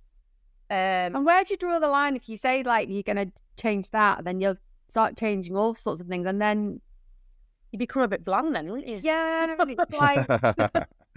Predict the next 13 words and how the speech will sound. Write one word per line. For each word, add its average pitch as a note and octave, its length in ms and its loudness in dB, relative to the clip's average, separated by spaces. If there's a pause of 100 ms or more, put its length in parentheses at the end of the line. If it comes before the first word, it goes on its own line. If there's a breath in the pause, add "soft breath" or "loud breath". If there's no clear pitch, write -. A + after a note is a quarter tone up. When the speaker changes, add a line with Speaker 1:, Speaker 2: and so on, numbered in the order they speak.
(100)
Speaker 2:
yeah, E4+ 440 2
and, C4+ 100 -2
like, D4+ 160 0
I'd A#3+ 140 -4
rather E4 300 2 (100)
be C4 420 -2 (120)
in, B3 280 -4
like, G3+ 240 0
have A#3 160 -2
a, G#3+ 240 0 (300)
a, G3 80 -12 (100)
a G3+ 40 -16
crazy A#3 840 -2